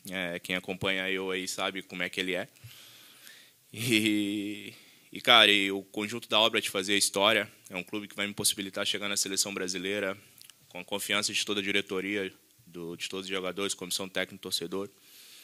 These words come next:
Então, tem tudo pra dar certo e quando vê a, a gente chegou no, nos detalhes que faltavam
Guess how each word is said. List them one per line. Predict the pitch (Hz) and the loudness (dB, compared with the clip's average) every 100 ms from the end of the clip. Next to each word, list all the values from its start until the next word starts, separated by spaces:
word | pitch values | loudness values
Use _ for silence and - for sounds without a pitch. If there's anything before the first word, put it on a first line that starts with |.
| - | -20
Então, | - 92 98 | -8 -6 -4
tem | 95 | -6
tudo | 92 101 | -8 -8
pra | 98 101 | -2 0
dar | 101 | 2
certo | - 98 104 110 104 | 0 2 0 -2 -4
e | 95 90 85 87 | -2 -4 -6 -10
quando | - 87 87 82 82 | -12 -10 -8 -10 -8
vê | 87 90 | -4 -2
a, | 85 87 | -4 -10
a | - | -12
gente | 90 90 - - - | -8 -8 -10 -12 -10
chegou | - 90 | -6 -6
no, | 90 87 85 | -6 -6 -8
nos | 87 85 | -10 -8
detalhes | - 90 92 90 | -6 -6 -4 -6
que | - | -6
faltavam | - 90 90 92 95 | -8 -6 -4 -4 -6